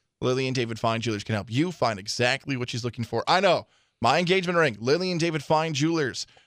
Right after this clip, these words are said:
Five-year anniversary I celebrated earlier this year. Nice, wonderful pair of earrings thanks to Lily and David Fine Jewelers.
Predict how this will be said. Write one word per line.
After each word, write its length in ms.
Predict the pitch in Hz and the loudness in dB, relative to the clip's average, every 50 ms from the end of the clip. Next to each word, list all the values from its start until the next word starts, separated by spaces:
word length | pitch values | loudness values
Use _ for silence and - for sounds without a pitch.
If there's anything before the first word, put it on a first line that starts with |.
| _ _ _ _ _ _ - | _ _ _ _ _ _ 0
Five-year 380 | - 143 175 196 190 180 185 180 | 2 4 4 4 4 2 2 2
anniversary 460 | 180 180 170 156 170 185 175 - 165 156 | 2 2 2 2 0 0 2 2 0 0
I 20 | |
celebrated 420 | - - 170 165 151 160 160 143 | 0 0 -2 0 0 0 0 0
earlier 320 | - 151 160 156 165 160 156 | 0 0 2 2 2 0 0
this 220 | 151 156 147 - | 0 -2 -2 0
year. 240 | 160 160 160 160 - | 0 0 0 0 0
Nice, 240 | 135 139 147 - - | -2 -2 -2 -2 -4
wonderful 420 | 135 123 143 165 160 - - 156 | -4 0 0 0 0 -2 -4 -4
pair 220 | 131 - 156 143 143 | 0 2 2 2 2
of 100 | 135 147 | 2 0
earrings 320 | 147 151 151 147 143 - | -2 -2 -2 -4 -4 -4
thanks 220 | - 147 139 135 | -4 -4 -4 -2
to 80 | - 131 | -4 -4
Lily 280 | 120 123 127 123 123 120 | -2 0 0 0 0 -2
and 80 | 117 | -2
David 220 | 123 117 107 104 98 | -2 -4 -4 -4 -6
Fine 280 | - 110 107 110 110 | -4 -4 -4 -4 -4
Jewelers. 400 | 104 139 143 139 147 147 139 - | -4 -4 -2 -2 -2 -2 -4 -6